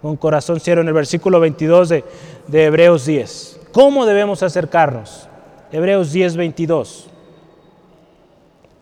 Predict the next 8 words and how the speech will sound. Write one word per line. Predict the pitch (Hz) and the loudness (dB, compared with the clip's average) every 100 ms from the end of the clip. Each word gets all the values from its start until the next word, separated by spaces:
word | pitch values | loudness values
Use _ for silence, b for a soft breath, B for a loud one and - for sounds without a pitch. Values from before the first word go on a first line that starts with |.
| _ _ _ _ _ _ _ _ _ _ _ _ _ _ _ _ _ _ _ _ _ _ _ _ _ _ _ _ _ _ | _ _ _ _ _ _ _ _ _ _ _ _ _ _ _ _ _ _ _ _ _ _ _ _ _ _ _ _ _ _
Si | _ - | _ -12
usted | 123 - 160 | -8 -2 0
lo | 143 | 2
lee, | 151 165 175 | 2 2 0
"Acerquémonos | 160 135 - 151 139 208 208 208 202 - | -2 -4 -2 -4 0 0 0 -2 -6 -6
con | 185 170 | -8 -6
corazón | 160 147 135 - 165 165 | -2 0 -2 -4 -6 -6
sincero". | - 190 185 - 165 117 | -8 -6 -6 -4 -4 -4